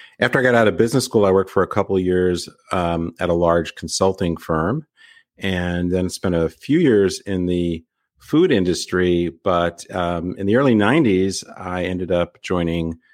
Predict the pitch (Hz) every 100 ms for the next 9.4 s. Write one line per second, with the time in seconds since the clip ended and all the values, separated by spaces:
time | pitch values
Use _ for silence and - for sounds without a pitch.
0 | _ _ - - 98 80 87 104 101 87
1 | - 80 - 85 78 87 85 104 110 95
2 | 87 87 92 - 92 87 78 78 90 -
3 | 87 82 82 - - 80 87 82 76 78
4 | 71 90 107 - 78 76 76 - - -
5 | _ - - - 90 78 85 80 80 78
6 | - - 82 78 - 85 80 80 80 85
7 | 76 85 78 - 80 76 78 73 _ _
8 | - 85 87 80 76 80 80 78 80 76
9 | - 82 78